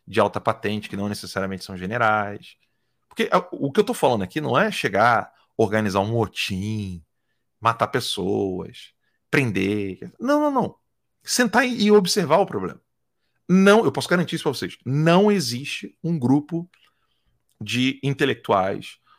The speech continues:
um grupo de pesso-, de políticos, um grupo de pessoas relevantes, ah, e aqui entenda-se, é,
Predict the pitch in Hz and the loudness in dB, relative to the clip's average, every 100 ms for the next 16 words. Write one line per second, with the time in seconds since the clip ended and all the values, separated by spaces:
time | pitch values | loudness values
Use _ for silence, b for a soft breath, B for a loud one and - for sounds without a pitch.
0 | _ 123 110 113 113 107 101 107 - 104 | _ -6 -2 -2 -4 -12 -8 -6 -6 -10
1 | - 117 110 117 - - 117 - b b | -6 -4 -4 -8 -14 -14 -14 -16 b b
2 | b 117 110 117 107 - 107 120 101 113 | b -10 -8 -10 -8 -6 -4 -4 -2 -2
3 | 113 90 98 104 - - - _ _ _ | -2 -2 -4 -6 -12 -20 -20 _ _ _
4 | - 95 92 92 87 87 92 - _ 104 | -6 -2 0 0 -4 -6 -10 -14 _ -8
5 | 98 123 110 107 110 - - 90 - _ | -6 -8 -6 -4 -4 -8 -12 -14 -16 _
6 | 185 _ 98 92 95 | _ _ -18 -16 -18